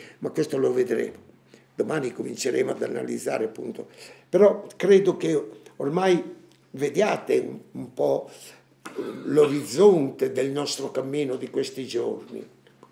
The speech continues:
Va bene, e adesso non facciamo per il momento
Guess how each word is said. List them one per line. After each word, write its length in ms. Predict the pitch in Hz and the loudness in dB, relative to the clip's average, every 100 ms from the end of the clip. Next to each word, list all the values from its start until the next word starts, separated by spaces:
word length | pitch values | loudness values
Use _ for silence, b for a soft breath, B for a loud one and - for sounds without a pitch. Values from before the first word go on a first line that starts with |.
| b b b b b b b b _ _ _ _ - | b b b b b b b b _ _ _ _ -2
Va 100 | 185 | 0
bene, 280 | 143 151 | 0 0
e 100 | 202 | 2
adesso 540 | 202 220 214 - - - | 2 2 4 2 0 -2
non 200 | 147 170 | 0 0
facciamo 520 | 170 156 - 156 143 | -2 -4 0 0 0
per 160 | - 143 | -2 -2
il 120 | 143 | -2
momento 640 | 135 156 151 135 135 - | -2 -2 -4 -2 -4 -4